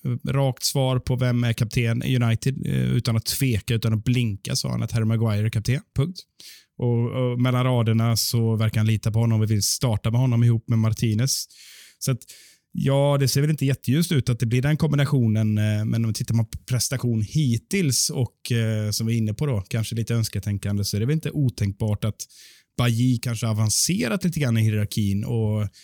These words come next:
Lindelöf har ju sett ut som Lindelöf gör mest, och Varane har väl, eh, inte direkt rosat marknaden heller, som vanligt, <laughs> med någon skada. Eh, så,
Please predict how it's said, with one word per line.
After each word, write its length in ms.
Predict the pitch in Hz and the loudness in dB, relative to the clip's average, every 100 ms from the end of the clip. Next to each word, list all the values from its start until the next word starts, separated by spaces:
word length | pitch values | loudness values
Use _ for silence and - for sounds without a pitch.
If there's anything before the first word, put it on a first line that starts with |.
| _ - | _ 0
Lindelöf 640 | 135 123 110 117 170 190 | 2 2 2 2 2 2
har 120 | 180 | 0
ju 200 | 160 151 131 _ _ _ _ - | 2 0 -2 _ _ _ _ -8
sett 180 | - 135 | -4 0
ut 160 | 135 - | 0 0
som 140 | 127 | 0
Lindelöf 1000 | 127 120 110 110 107 104 - 120 110 107 | 2 2 2 2 2 0 -2 0 2 2
gör 140 | 110 107 | 2 2
mest, 460 | 110 160 - - | 2 2 0 -4
och 120 | - 123 | -4 -2
Varane 480 | 117 127 151 151 | 0 0 0 2
har 160 | 139 135 | 2 0
väl, 240 | 127 127 123 - - - | 0 -2 -2 -6 -8 -6
eh, 460 | - 117 117 - | -4 -4 -6 -4
inte 200 | 117 113 | -4 -2
direkt 240 | 110 107 120 | -2 -2 0
rosat 360 | 120 107 110 | 0 0 -2
marknaden 400 | 123 113 - 113 | -2 -2 -2 0
heller, 260 | 117 107 127 | 0 0 0
som 180 | - 131 | 0 0
vanligt, 400 | 123 110 110 - | 2 0 -2 -2
<laughs> 0 | |
med 160 | 123 | -2
någon 160 | 147 120 | 0 0
skada. 520 | - - 143 120 107 110 - - - - - - | -2 0 0 2 0 -2 -6 -18 -16 -16 -8 0
Eh, 460 | 120 120 120 117 | 2 2 2 0
så, 400 | - 139 123 123 | 0 2 2 2